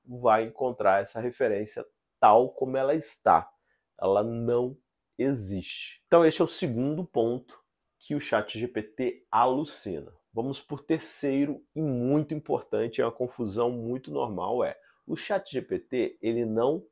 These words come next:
dá Google. Ele não está googando nada. Quando você joga uma pergunta, ele não entra na internet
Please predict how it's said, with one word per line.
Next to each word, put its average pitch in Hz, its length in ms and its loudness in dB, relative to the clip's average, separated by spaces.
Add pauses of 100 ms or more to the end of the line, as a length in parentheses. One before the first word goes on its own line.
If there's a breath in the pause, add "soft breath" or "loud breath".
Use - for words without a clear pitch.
(260)
dá 87 360 6
Google. 101 680 -2 (340 soft breath)
Ele 110 200 0
não 147 160 2
está 180 220 6
googando 143 800 4
nada. 80 280 -4
Quando 117 220 -6
você 143 160 0
joga 143 320 4
uma 143 120 0
pergunta, 107 580 -4
ele 101 160 -4
não 185 300 2
entra 139 520 4
na 120 100 2
internet 107 720 -2